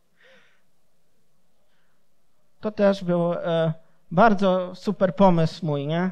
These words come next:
Architektoniczny. I to było właśnie ten trochę o-, overconfidence bias, e, trochę niewiedza, ale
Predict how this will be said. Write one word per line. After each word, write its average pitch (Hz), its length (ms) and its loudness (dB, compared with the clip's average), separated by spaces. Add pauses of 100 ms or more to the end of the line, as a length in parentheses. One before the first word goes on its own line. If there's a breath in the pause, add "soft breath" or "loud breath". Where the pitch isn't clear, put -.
Architektoniczny. 165 1040 -4
I 165 100 -8
to 180 140 -2
było 180 180 0
właśnie 170 280 0
ten 165 160 -2
trochę 185 280 0
o-, 190 320 2
overconfidence 202 880 0
bias, 240 380 -4 (840 soft breath)
e, 175 760 -2
trochę 190 280 0
niewiedza, 208 600 2 (760 soft breath)
ale 185 280 2